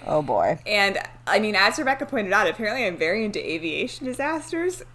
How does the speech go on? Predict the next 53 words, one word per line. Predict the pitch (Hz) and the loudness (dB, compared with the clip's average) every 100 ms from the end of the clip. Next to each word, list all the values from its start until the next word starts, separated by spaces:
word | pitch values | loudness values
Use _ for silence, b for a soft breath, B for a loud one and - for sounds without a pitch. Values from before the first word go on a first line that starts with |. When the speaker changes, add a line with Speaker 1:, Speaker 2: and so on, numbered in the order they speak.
| - - | -6 0
Speaker 2:
As | - | 2
Speaker 1:
Yeah, | 262 | 2
Speaker 2:
of | |
Speaker 1:
how | - 254 | 8 10
did | 349 | 10
this | 466 370 | 6 4
Speaker 2:
late. | - | 6
Speaker 1:
happen? | 254 - 190 | 6 8 4
Like, | 147 180 | 6 6
I | 208 | 8
don't | 220 262 | 8 4
Speaker 2:
Challenger | 302 302 330 | 2 0 -2
disaster, | 320 330 320 320 320 339 302 269 | -4 0 2 0 -2 -4 -2 -2
now | 180 180 226 | 0 0 0
Hindenburg | 208 185 208 240 | -4 -8 -6 -6
disaster. | 240 - - 294 | -2 -2 -2 -2
Okay, | 247 240 | 2 2
I'll | - 339 | 4 4
tell | - 269 | 4 4
you | 214 | 4
how | 135 | 2
this | 247 | -2
happened | - - - 131 | -4 -6 -6 -4
because | 226 415 | 0 0
it's | - 330 | 0 -2
worth | 240 220 226 | 0 0 0
noting | 180 151 85 - | -2 -2 -4 0
that | 190 | 6
Speaker 1:
Yeah, | 185 | 6
Speaker 2:
this | |
Speaker 1:
we | 196 | 6
Speaker 2:
is | |
Speaker 1:
need | 254 | 6
Speaker 2:
a, | 233 | 4
Speaker 1:
some | 247 | 4
context. | 214 170 180 - - - | 6 6 8 4 2 0
Speaker 2:
this | 320 | 0
is | 285 | 2
a | 277 | 2
literal, | 240 254 311 339 - - - - - - | 4 4 6 8 6 2 -8 -18 -18 -4
this | 226 302 | -2 0
is | 254 | 6
a | 247 | 8
<laughs> | |
listener | 214 214 302 - 240 269 392 466 427 | 8 6 4 0 -2 2 2 4 4
request, | 427 185 - 240 - | 4 2 2 -2 -6
and | - | -2
it | 214 - | -2 0
came | 262 233 | 0 4
up | 339 330 | 4 6
because | 403 370 349 330 - B B B - | 4 6 4 4 -2 B B B 0
my | 311 | 2
friend | 254 - 233 220 220 | 2 2 4 4 0